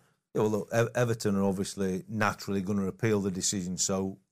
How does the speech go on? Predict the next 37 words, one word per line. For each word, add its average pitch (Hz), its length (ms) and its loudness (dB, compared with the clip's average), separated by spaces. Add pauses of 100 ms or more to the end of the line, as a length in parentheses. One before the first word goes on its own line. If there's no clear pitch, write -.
a-, 117 200 -2
as 110 140 -2
we're 113 180 0
sat 101 320 -2
here, 92 520 -2
the 98 120 -4
league 104 320 2
is 95 140 0
what 101 180 2
it - 80 -8
is, 104 180 0
and 98 120 2
you're 101 100 4
rightly 104 480 2
saying 107 340 4
they're 104 140 4
on 101 120 2
four 104 280 2
points. 110 520 0 (460)
Um, 101 580 2 (760)
with 113 180 2
an 110 80 2
appeal 107 320 2
pending, 110 440 2
we 110 100 6
have 104 160 2
to 110 80 -2
wait 104 220 4
and 98 140 -6
see. 101 340 2 (440)
Um, 110 640 0 (520)
my, 123 400 -2
my, 120 320 2
my 117 300 2
point 101 360 0
would 87 260 -6
be, 98 340 0